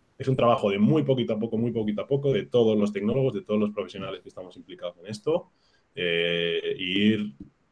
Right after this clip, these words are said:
eso, repitiendo infinitas veces el mensaje hasta que cale. Yo creo que esa, yo creo que esa es la clave. A lo mejor me equivoco, <laughs> a lo mejor hay otras, ¿no? Y es, y es ser más,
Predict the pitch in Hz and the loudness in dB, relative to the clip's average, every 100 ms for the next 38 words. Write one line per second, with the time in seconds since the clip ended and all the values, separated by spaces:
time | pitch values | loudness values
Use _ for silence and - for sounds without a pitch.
0 | _ 131 123 135 - - 92 110 120 131 | _ 0 2 -2 -4 -6 0 4 8 8
1 | 131 123 - 117 127 139 139 139 139 135 | 8 4 2 4 4 4 6 8 8 6
2 | 131 131 139 147 143 107 - 90 78 - | 4 2 0 0 -2 -4 -4 -6 -8 -14
3 | _ 98 104 107 - 95 - - 113 104 | _ 0 2 2 -2 -4 -6 -4 0 2
4 | 98 92 87 85 98 82 - 92 104 131 | 0 -2 -2 2 2 0 -4 -2 6 8
5 | 110 127 139 - 113 139 127 120 120 110 | 10 10 8 6 0 4 4 8 8 10
6 | 131 117 107 127 120 107 107 - - - | 10 10 6 6 8 6 6 -6 -20 -20
7 | - _ _ _ 107 104 113 104 104 104 | -20 _ _ _ -4 0 0 2 4 4